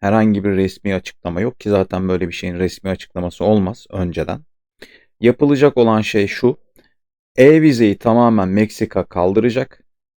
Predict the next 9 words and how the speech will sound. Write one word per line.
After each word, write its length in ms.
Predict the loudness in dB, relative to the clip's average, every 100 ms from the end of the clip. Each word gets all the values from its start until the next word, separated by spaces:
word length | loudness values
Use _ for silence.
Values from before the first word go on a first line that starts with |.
| _ 4
Normal 420 | 6 6 2 4
birebir 340 | 4 4 2
görüşmeyle 640 | 2 2 2 -2 -2 0 0
pasaportun 640 | -2 -4 -2 0 -2 0
arkasına 560 | -2 0 -4 -4 -2 -2
vize 260 | 0 0
direkt 280 | 2 0 2
buradan 440 | 2 4 4 2 -2 _
vurularak 720 | -2 0 2 0 -4 -14 _